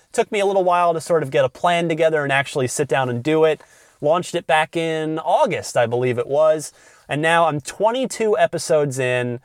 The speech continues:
and, uh, I'm getting a really nice response from people. I just really, really sincerely want to thank everybody who's been listening to the podcast, giving it a chance.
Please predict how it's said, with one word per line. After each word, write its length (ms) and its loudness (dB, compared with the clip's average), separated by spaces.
and, 560 0
uh, 200 -4
I'm 200 2
getting 240 0
a 100 0
really 400 2
nice 360 0
response 500 0
from 180 -4
people. 560 -2
I 80 0
just 160 0
really, 300 0
really 300 2
sincerely 600 0
want 180 0
to 60 -6
thank 260 -4
everybody 380 0
who's 180 -6
been 120 -6
listening 300 -6
to 60 -4
the 80 -6
podcast, 600 2
giving 240 2
it 100 0
a 60 0
chance. 560 0